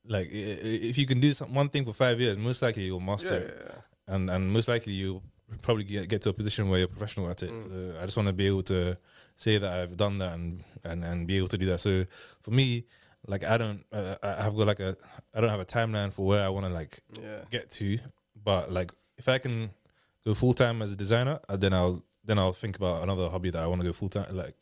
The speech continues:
Speaker 1: like, make an income from, or just at least try it out f-
Speaker 2: Yeah.
Speaker 1: like, fully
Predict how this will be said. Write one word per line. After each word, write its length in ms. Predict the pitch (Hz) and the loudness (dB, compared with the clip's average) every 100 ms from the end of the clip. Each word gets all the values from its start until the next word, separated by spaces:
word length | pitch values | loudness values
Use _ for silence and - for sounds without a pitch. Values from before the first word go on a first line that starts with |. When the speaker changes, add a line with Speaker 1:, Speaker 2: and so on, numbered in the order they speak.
| _ _ _ - | _ _ _ -10
Speaker 1:
like, 140 | 85 | -6
make 240 | 87 95 92 | 0 0 2
an 60 | |
income 220 | 90 90 | -2 -2
from, 180 | 85 90 | -4 -6
or 220 | - 104 104 | 2 4 4
just 160 | 113 | 2
at 100 | 92 | 2
least 380 | 110 101 - - - _ | 4 2 -2 -10 -20 _
try 280 | - 101 101 | 0 2 4
it 140 | 95 92 | 2 0
out 180 | 95 90 | -4 -6
f- 220 | - 95 | -12 -14
Speaker 2:
Yeah. 220 | 101 104 | -12 -10
Speaker 1:
like, 120 | 101 - | -10 -10
fully 480 | - 117 98 90 | -2 -2 -2 -6